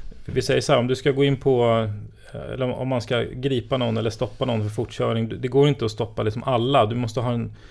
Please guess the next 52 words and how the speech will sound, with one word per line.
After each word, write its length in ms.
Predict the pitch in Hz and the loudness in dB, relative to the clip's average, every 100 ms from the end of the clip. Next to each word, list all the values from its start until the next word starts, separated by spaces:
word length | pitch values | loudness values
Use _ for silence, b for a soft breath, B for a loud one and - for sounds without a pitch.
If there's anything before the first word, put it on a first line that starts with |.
| B B B | B B B
känsla 380 | - 120 107 156 | -2 0 2 0
för 240 | 110 104 | 2 2
liksom, 360 | 104 107 113 113 | 0 -2 -4 -4
vilka 380 | 120 117 110 120 | -4 -2 -2 2
är 100 | 117 | 2
det 80 | 113 | 2
som 420 | 107 117 110 104 - | -2 -4 -4 -8 -6
troligtvis 600 | 123 113 110 117 110 - | -2 -2 -2 -2 -2 -6
är 200 | - 120 | -2 0
de 280 | 110 113 110 | 0 -2 -2
som 140 | 104 113 | -2 -4
kommer 220 | 113 117 | -2 -2
utföra 480 | 120 107 156 156 135 | -2 -2 0 2 4
det 100 | 107 | 2
här. 280 | 104 107 101 117 | 0 -2 -4 -2
Ja, 120 | 123 | 0
det 100 | 135 | 2
är 80 | 135 | 2
inte 400 | 131 120 110 107 107 B B B B B B | 2 2 2 2 -4 B B B B B B
en, 340 | - 113 110 110 | -6 -2 -2 -2
en 400 | 127 123 113 117 110 113 | -4 -4 -4 -6 -10 -8
kanske 560 | 123 123 110 120 117 110 104 - - - 117 | -4 -2 -2 -2 -2 -4 -8 -12 -14 -12 -8
kvinna 320 | - 127 123 | -4 -2 0
i 40 | 127 | -2
åttiofemårsåldern, 920 | 113 - 131 113 110 143 151 113 107 | -4 -2 0 0 2 2 2 2 2
utan 280 | 107 110 107 | 0 -2 0
det 120 | 110 | 0
är 60 | 110 | 0
snarare 640 | - 113 107 104 104 98 95 | 0 0 2 2 0 -2 -6
någon, 240 | 107 110 | -6 -4
någon 260 | 110 123 120 | -4 -6 -4
annan 200 | 117 123 | -2 -2
typ. 200 | 117 107 | -4 -4
Alltså 220 | - 117 | -2 0
de 140 | 139 143 | 4 6
har 80 | 135 | 6
ringar 240 | 139 139 | 4 4
in 300 | 160 165 151 | 4 2 4
grupper 560 | 135 135 - - 160 - | 2 2 0 2 2 2
för 280 | - 117 | -2 -2
att 160 | 110 110 | -2 -4
kunna 220 | - 110 | -6 -6
hitta 380 | 113 107 - 127 | -6 -10 -8 -8
folk 380 | - 101 107 - | -6 -8 -8 -8
eller 180 | 104 107 | -6 -6
för 160 | 107 | -4
att 160 | 107 107 | -6 -6
kunna 300 | 117 107 107 | -6 -4 -6
stoppa 480 | - 110 - - 113 | -6 -8 -10 -6 -4
vissa 300 | 117 - 110 | -4 -6 -6
typer 380 | 117 104 104 | -6 -6 -6
av 200 | 104 101 | -6 -6